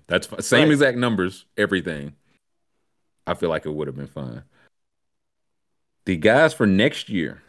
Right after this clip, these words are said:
Speaker 1: Adrian Beltre's first year. And I,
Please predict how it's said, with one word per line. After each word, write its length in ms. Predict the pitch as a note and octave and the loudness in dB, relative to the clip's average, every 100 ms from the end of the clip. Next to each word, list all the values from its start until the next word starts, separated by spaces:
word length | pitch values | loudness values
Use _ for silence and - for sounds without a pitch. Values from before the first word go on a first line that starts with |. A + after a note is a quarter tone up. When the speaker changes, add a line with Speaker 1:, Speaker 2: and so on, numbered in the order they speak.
| _ _ _ _ _ _ _ _ _ _ _ _ _ _ _ _ _ _ _ _ _ | _ _ _ _ _ _ _ _ _ _ _ _ _ _ _ _ _ _ _ _ _
Speaker 1:
Adrian 440 | F#2 G#2 B2 C3+ A2+ | -2 0 2 2 4
Beltre's 480 | A#2+ C3+ B2+ G2 - | 4 4 2 -2 -2
first 360 | F2+ D#2+ - | -4 -6 -8
year. 240 | D#2+ A1+ - _ _ _ _ _ _ _ _ _ _ _ _ _ _ _ _ _ | -12 -12 -14 _ _ _ _ _ _ _ _ _ _ _ _ _ _ _ _ _
And 160 | D#2 E2+ | -6 -2
I, 140 | G2 | 0